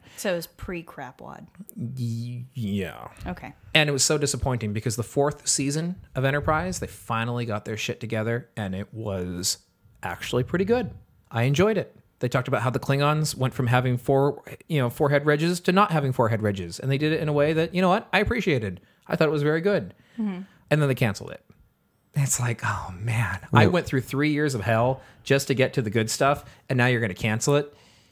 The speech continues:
Speaker 3: Well, 'cause you were more forgiving than a lot of the other fans out there. I think a lot of fans had already checked out at that point.
Speaker 2: And I totally respect where they were coming from, but at the same time, if you're gonna be a Trekkie, you go with all of the good and the bad.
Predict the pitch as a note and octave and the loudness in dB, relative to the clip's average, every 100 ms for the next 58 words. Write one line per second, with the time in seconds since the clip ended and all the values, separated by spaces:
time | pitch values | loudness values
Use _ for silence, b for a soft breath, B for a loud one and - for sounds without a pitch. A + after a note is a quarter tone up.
0 | b A2 A2 - A#2+ B2+ D3+ B2+ B2 A2+ | b 2 2 2 2 4 8 8 8 4
1 | A2+ - G2 G2+ F#2+ F2+ F2+ F2 F2 E2+ | 2 2 4 4 4 2 2 2 0 0
2 | E2+ E2 E2+ G2 G2 F2 E2+ - D#2+ - | -2 -4 -2 -2 0 -2 -4 -4 -4 -2
3 | G2 F#2+ F#2 F#2 F2 F2+ F2 E2+ F2 - | 0 2 2 0 -2 -2 -2 -2 -4 -8
4 | E2+ E2+ E2+ E2+ F2+ - - F2 E3 F3 | -4 -4 -4 -6 -8 -6 -6 -2 0 0
5 | F#3+ G3 E3 B2+ - - A2+ - B2 A2 | 0 0 2 0 0 0 -2 0 2 2
6 | G2+ A2 G#2 A#2 - D#3+ C#3+ A#2 A#2 C3 | 0 -2 -2 -2 -2 0 0 -2 -2 0
7 | B2+ B2+ A#2 A#2+ A2 A#2+ E3 D#3+ A2+ - | -2 0 0 0 -2 -2 0 2 0 -2
8 | F#2+ - A#2 C3 _ _ _ - D#3 C3+ | -2 0 -2 -4 _ _ _ -2 2 2
9 | F#2+ - G#2+ G#2+ G#2 G2 F#2+ F#2 F2+ F#2 | 0 -4 0 2 0 -4 -4 -4 -6 -6
10 | F2+ F#2 | -6 -8